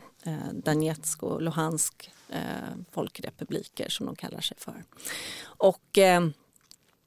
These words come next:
det är mycket möjligt att det kan intensifieras, eh, men det är omöjligt att säga exakt vad, vad Ryssland planerar. Jag,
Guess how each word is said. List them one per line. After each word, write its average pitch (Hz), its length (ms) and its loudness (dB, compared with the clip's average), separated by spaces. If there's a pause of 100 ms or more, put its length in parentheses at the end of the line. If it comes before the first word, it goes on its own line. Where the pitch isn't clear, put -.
(560)
det 208 160 6
är 196 300 10
mycket 196 320 6
möjligt 180 280 4
att 165 100 -2
det 175 80 -10
kan 170 180 0
intensifieras, 175 1600 2
eh, 170 500 -4 (1000)
men 208 140 0
det - 80 -4
är - 100 -6
omöjligt 170 600 2
att 156 80 0
säga 165 280 2
exakt - 380 -4
vad, 160 220 0
vad 165 180 0
Ryssland 160 280 -2
planerar. 170 340 2
Jag, 175 200 2